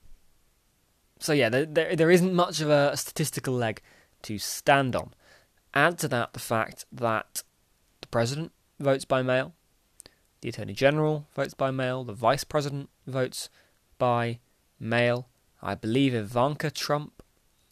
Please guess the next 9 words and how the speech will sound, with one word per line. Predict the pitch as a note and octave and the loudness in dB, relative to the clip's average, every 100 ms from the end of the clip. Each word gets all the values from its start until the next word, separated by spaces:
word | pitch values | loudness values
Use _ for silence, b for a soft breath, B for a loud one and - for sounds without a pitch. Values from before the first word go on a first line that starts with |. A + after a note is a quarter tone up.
| - | -12
uh, | B2 A#2 A2+ | -10 -8 -10
votes | A#2+ A#2+ A#2+ - - - _ | -10 -4 -4 -4 -10 -12 _
by | B2 A2+ | -4 -2
mail, | A2+ A#2 A#2 A#2+ - _ _ _ _ _ _ _ _ _ _ _ - | -2 -2 0 -2 -6 _ _ _ _ _ _ _ _ _ _ _ 2
and | C3+ C3+ C#3 | 4 4 2
suddenly | C3 - D3+ D3+ D3 C3+ | 2 4 4 4 4 4
the | C3 | 8
arguments | C#3+ C#3+ C#3+ C3 | 8 8 4 -2
against, | B2+ B2+ C#3+ C#3 B2+ - - - | -4 4 6 6 2 -4 -6 -10